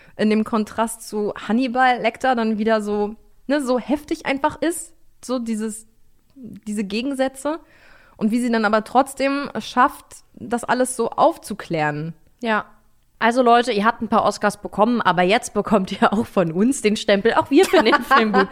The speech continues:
Speaker 1: <laughs>
Speaker 2: Und das
Speaker 1: Prädikat
Speaker 2: ist doch am
Speaker 1: wertvoll.
Speaker 2: Ende viel wichtiger.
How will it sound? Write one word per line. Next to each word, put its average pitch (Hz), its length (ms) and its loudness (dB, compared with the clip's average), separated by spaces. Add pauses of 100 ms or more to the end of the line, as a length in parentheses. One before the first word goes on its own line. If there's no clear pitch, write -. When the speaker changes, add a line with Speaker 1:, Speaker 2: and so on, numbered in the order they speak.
Speaker 1:
<laughs> - 60 -14
Speaker 2:
Und 226 200 2
das 226 140 4
Speaker 1:
Prädikat 226 140 6
Speaker 2:
ist 262 100 2
doch 240 140 2
am 226 120 6
Speaker 1:
wertvoll. 196 220 4
Speaker 2:
Ende 233 100 6
viel 277 600 2
wichtiger. 220 680 2